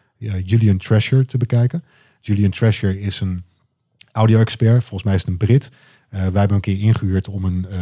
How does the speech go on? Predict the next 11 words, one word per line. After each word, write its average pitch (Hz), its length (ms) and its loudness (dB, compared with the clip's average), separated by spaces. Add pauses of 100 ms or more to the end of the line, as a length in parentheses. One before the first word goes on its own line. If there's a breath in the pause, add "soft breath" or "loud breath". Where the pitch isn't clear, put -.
(220)
documentaire 107 580 0
te 107 80 -2
maken 90 340 -2
over 90 180 -6
de 90 80 -8
impact 110 360 0
van 87 160 -6
geluid 92 380 -6
op - 240 -12
ons 92 120 -6
leven. 104 380 -2